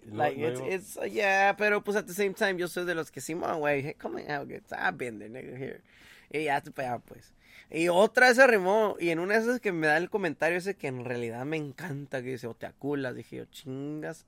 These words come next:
Speaker 2: a tu madre". Ya le iba a dar un pinche jay con esta, le iba a sentar
Speaker 1: Sí,
Speaker 2: la
Speaker 1: escuché
Speaker 2: verga.
Speaker 1: que, que le dices a,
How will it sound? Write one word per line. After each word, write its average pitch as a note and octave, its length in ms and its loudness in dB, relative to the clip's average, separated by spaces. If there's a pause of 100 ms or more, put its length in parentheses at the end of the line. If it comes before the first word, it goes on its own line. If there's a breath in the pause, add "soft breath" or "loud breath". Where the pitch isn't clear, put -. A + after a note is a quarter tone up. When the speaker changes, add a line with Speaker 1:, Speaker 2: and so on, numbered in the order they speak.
Speaker 2:
a A2 100 -14
tu - 320 -20 (100)
madre". - 560 -20 (600 soft breath)
Ya E3 100 4
le F#3 60 6
iba F#3 80 10
a - 20 8
dar F3+ 100 6
un F3+ 120 -2
pinche E3 500 -4
jay D#3 220 4
con C#3 200 -4
esta, C3+ 280 -4
le B2+ 80 -4
iba B2 100 -4
a A#2 40 -8
sentar A2 300 -12
Speaker 1:
Sí, C#3 60 -2
Speaker 2:
la D3+ 60 0
Speaker 1:
escuché D3+ 220 -4
Speaker 2:
verga. D3 200 0
Speaker 1:
que, G2+ 420 -4
que G#2 140 -6
le G2+ 80 -6
dices G2+ 320 -8
a, F#2 380 -8